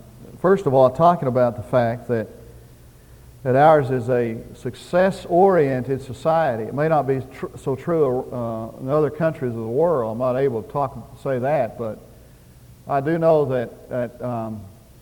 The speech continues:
you know, in the U S of A,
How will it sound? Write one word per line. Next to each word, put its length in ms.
you 100
know, 220
in 220
the 180
U 220
S 260
of 100
A, 440